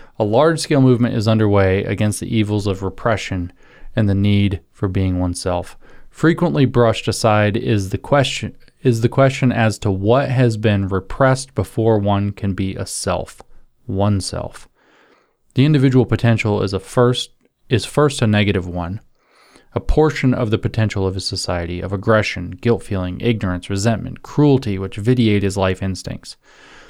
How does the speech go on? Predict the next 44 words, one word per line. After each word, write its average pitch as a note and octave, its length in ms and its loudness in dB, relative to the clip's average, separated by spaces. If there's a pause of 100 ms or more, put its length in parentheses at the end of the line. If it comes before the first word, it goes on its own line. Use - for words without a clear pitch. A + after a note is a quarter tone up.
(220)
If A#2+ 100 0
the B2 140 6
identity D#3 440 4
of C3 100 4
the B2 80 4
self A2+ 300 2
is G#2+ 120 -4
to - 80 -16
be G#2 100 2
more B2+ 460 4
than A#2+ 160 4
the A2 100 4
immediate G2+ 460 4
realization G2 640 0
of F#2 60 -6
this F#2+ 140 -4
potential, F#2+ 560 -6 (480)
undesirable G2+ 640 4
for - 140 -4
the F#2+ 100 -2
individual F#2+ 480 0
as F#2 100 -4
a G2 60 -4
human F#2+ 300 -4
being, G#2+ 440 2 (520)
then B2+ 100 2
it C3+ 120 4
requires C3+ 960 4 (480)
repression C#3+ 760 0
and B2 180 0
sublimation, G#2 680 2
conscious C3 560 0
transformation. G2 880 -4 (340)
This A#2+ 140 -8
process D#3+ 500 0
involves A#2+ 300 4
at - 80 -2
each C#3+ 240 0
stage, G#2 540 0
to A2+ 60 -2
use A2 220 2
the G#2 100 -2
ridiculed A#2 640 0
terms, G2 460 -2